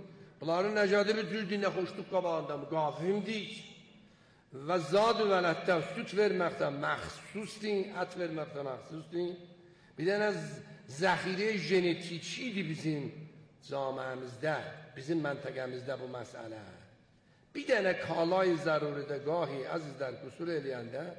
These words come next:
İnqilab İslaminin əzəmətli dəstavərdləri də umumun baxışında zir-i sual gedir. Cumhur İslami elmi cəhətdən, texnoloji cəhətdən, pezeşkidə, sənətdə,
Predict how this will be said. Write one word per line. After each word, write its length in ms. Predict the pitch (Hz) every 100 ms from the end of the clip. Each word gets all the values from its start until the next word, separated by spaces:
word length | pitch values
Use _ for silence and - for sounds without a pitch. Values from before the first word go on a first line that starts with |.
| - - - - - -
İnqilab 480 | 156 151 175 190 180
İslaminin 680 | 160 156 135 123 127 180 202 -
əzəmətli 1040 | 131 123 131 127 123 120 - - 240 214
dəstavərdləri 1040 | 160 135 - 156 151 143 135 131 131 143 190
də 160 | 196 175 147 - - -
umumun 480 | 175 170 165 190 202
baxışında 640 | 151 131 - 139 143 139
zir-i 300 | 127 131 123
sual 240 | - 120 113
gedir. 360 | 117 107 104 - - _ _ _ _ -
Cumhur 300 | 156 156 208
İslami 540 | 196 - 170 170 208 190 - - -
elmi 440 | 185 175 151 190
cəhətdən, 600 | 196 170 143 - 156 151 -
texnoloji 640 | 170 165 151 139 123 160
cəhətdən, 580 | 156 156 131 - 147 135
pezeşkidə, 680 | 131 135 135 - 143 135 160 - - - -
sənətdə, 840 | - - 147 143 147 139 - 175